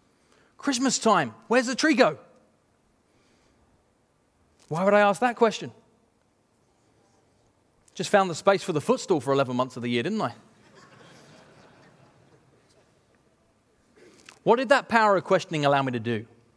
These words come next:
It allowed me to be able to get to the end of that series of questions and say, "Because of the fact that you said that you're often entertaining, struggling for extra chairs, for those reasons, what most people do is they have a footstool.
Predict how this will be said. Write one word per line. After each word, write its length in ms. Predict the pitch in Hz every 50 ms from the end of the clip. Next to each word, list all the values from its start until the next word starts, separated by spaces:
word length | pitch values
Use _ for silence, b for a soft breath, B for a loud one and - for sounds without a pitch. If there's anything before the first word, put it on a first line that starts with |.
| _ _ _ _ _ _ _ _ _ b b b b b
It 100 | - 175
allowed 260 | 175 180 208 247 254 233
me 140 | 214 185
to 80 | 165 165
be 80 | 165 175
able 80 | 160
to 60 | 151
get 180 | 135 175 180 -
to 80 | 160 147
the 120 | 147 151
end 140 | 175 185 175
of 60 | 160
that 160 | 160 156 123
series 280 | - - 170 151 139 123
of 80 | 131
questions 560 | 113 - 170 156 - - 117 104 101 104 104 -
and 120 | 117 113
say, 240 | - - 208 196 160
"Because 320 | 139 151 147 - 214 208
of 80 | 208 196
the 80 | 165
fact 220 | - - 202 185 160
that 60 | 156
you 120 | 147 185 185
said 220 | - - 185 143
that 80 | 147 151
you're 120 | 139 151
often 220 | 156 143 - 147 143
entertaining, 480 | 135 - 120 - 170 170 156 127 104 - - _ _ _ _ _ b b b b b b b b b b b b b b
struggling 340 | - 202 190 160 170 165
for 140 | 143 147 170
extra 240 | 170 - - - 135
chairs, 320 | - 190 190 165 139 120
for 100 | - 147
those 240 | 147 170 185 170 139
reasons, 320 | 156 156 135 - 143 127 127
what 140 | 156 156
most 180 | 156 160 - -
people 220 | - 147 - 151
do 120 | 135 147 143
is 80 | 135
they 120 | - 143 131
have 100 | 139 117
a 60 | 113
footstool. 400 | - 151 156 - - - 104